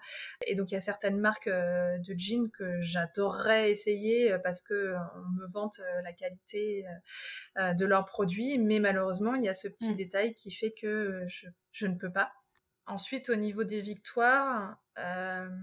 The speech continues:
Speaker 1: je, je vais, euh, vanter, euh, <laughs> mes nuits sur Terre.
Speaker 2: Ah, c'est bien ça.
Speaker 1: <laughs> Ceci n'est pas de la pub, euh,
Speaker 2: <laughs>
Speaker 1: déguisée. Euh, non, vraiment, je pense que au niveau des chaussures, c'est vraiment, euh,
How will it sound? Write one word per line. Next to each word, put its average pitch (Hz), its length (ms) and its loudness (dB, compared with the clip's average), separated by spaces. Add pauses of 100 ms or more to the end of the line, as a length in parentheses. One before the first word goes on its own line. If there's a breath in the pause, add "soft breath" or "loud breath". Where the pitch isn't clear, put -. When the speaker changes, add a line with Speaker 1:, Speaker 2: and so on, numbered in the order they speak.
(480)
Speaker 1:
je, 190 180 0 (160)
je 220 160 2
vais, 254 320 4
euh, 214 160 6
vanter, 254 640 2
euh, 208 420 6
<laughs> - 1120 -8
mes 254 160 4
nuits 311 180 -2
sur - 280 4
Terre. 262 560 6 (100)
Speaker 2:
Ah, 202 480 8
c'est 220 100 -10
bien 254 220 0
ça. 381 60 6
Speaker 1:
<laughs> 302 840 6 (360 loud breath)
Ceci 277 480 0
n'est 247 120 6
pas 302 220 10
de 294 40 0
la 285 120 6
pub, 285 360 -4
euh, 214 300 4
Speaker 2:
<laughs> 349 260 10
Speaker 1:
déguisée. 254 560 4 (540 loud breath)
Euh, 220 600 8
non, 262 140 4 (100)
vraiment, 247 320 2
je 277 120 0
pense 269 280 -2
que 220 380 2
au 226 100 4
niveau 220 280 0
des 208 140 -2
chaussures, 277 720 -2
c'est 220 220 -4
vraiment, 226 600 -4
euh, 185 420 -2